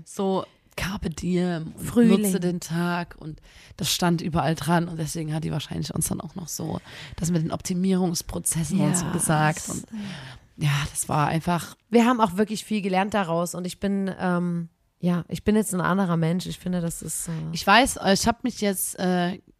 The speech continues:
Speaker 1: geändert, weil das nächste Mal, ähm, schlafe ich einfach im Sprinter hinten.
Speaker 2: Ja, damit
Speaker 1: Ich
Speaker 2: es
Speaker 1: werd
Speaker 2: nicht
Speaker 1: dann
Speaker 2: so
Speaker 1: gar nicht ins
Speaker 2: stört.
Speaker 1: Hotel gehen,
Speaker 2: Das
Speaker 1: weil
Speaker 2: wär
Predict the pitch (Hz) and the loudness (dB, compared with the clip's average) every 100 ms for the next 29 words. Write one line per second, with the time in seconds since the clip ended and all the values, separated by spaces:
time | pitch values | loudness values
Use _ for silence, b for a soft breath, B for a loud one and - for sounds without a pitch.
0 | - 185 185 202 233 190 175 170 190 208 | -16 -4 -2 0 0 0 -2 -2 -2 -4
1 | - 226 202 190 185 185 - 180 175 165 | -2 -2 2 4 2 0 -2 -2 -2 -4
2 | - b b - 170 175 175 165 160 165 | -10 b b 0 2 2 0 0 0 0
3 | - 175 175 156 147 143 147 147 143 185 | 2 2 4 4 2 0 -4 -6 -4 -2
4 | 175 170 165 170 185 180 175 196 180 170 | 0 0 -2 -2 0 4 6 6 8 6
5 | 180 190 180 175 165 175 202 180 175 175 | 6 2 4 4 2 0 0 -2 -2 -4
6 | 165 156 156 165 | 0 2 4 2